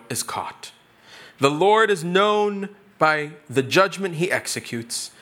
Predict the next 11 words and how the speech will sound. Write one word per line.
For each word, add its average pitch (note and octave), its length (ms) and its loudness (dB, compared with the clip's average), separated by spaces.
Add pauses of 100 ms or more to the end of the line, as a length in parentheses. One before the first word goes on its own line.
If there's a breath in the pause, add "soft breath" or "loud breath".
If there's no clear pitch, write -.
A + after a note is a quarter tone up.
(240 loud breath)
The D3 100 4
wicked A3 380 4
is F#3 100 0
snared E3+ 440 0
in C#3+ 80 -6
the C3 80 -2
work F3 340 0
of B2+ 120 -6
his D#3+ 280 0
own D3 240 -4
hands." G#2+ 600 -8